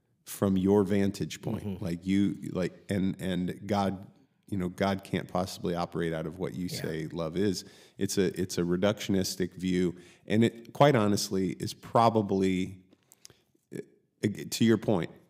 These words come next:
Speaker 1: if you have ever been in a situation where someone that you love has been unjustly hurt,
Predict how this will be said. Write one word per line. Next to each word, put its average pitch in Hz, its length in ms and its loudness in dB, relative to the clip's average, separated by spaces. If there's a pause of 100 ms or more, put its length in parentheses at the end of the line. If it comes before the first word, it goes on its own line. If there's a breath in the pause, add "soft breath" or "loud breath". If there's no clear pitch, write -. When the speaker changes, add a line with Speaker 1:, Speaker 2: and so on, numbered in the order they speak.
(200)
Speaker 1:
if 107 160 -4
you 120 200 6
have 101 120 6
ever 110 240 4
been 104 240 4
in 101 120 4
a 101 60 0
situation 98 680 2
where 90 120 2
someone 95 760 2 (500 soft breath)
that 98 120 2
you 98 200 2
love 92 400 2
has 90 180 -2
been 90 260 0 (100)
unjustly 95 920 0
hurt, 87 420 -4